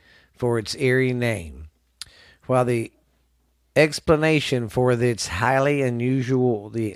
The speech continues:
highly unusual name has been lost, many theories about, some say that murderous hangmen would rob and kill those along the road.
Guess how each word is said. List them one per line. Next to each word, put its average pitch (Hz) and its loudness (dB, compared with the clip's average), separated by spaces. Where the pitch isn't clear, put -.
highly 120 -2
unusual 123 -2
name 113 -4
has 117 -4
been 113 -2
lost, 113 -2
many 151 0
theories 123 2
about, 113 0
some 143 2
say 123 4
that 113 4
murderous 131 4
hangmen 139 2
would 123 2
rob 123 4
and 117 -2
kill 127 2
those 120 2
along 120 -2
the 113 -2
road. 127 2